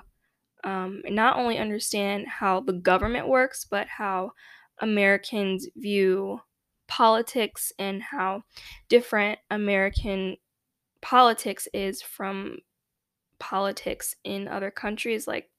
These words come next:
comparative politics. Um, all of this is really important for understanding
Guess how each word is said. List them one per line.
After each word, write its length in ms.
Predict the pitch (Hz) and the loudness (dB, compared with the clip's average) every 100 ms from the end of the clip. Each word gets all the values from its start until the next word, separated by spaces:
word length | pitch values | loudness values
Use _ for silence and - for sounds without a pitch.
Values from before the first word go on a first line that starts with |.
| - | -16
comparative 540 | - 180 165 - - | -12 -8 -6 -6 -10
politics. 640 | - - - - - - - - - - _ _ _ - | -8 -8 -8 -10 -12 -16 -18 -20 -20 -20 _ _ _ -8
Um, 380 | 214 202 185 202 | -2 0 0 0
all 200 | - 220 | 8 10
of 80 | 247 | 10
this 160 | 277 - | 6 2
is 300 | 240 220 208 - | 2 0 -4 -10
really 380 | 196 208 220 208 | 2 4 4 2
important 540 | 208 - 190 - 214 | -2 0 0 0 -6
for 160 | - 202 | -4 -4
understanding 840 | 196 196 - 190 196 196 190 | -4 -6 -2 0 0 0 -2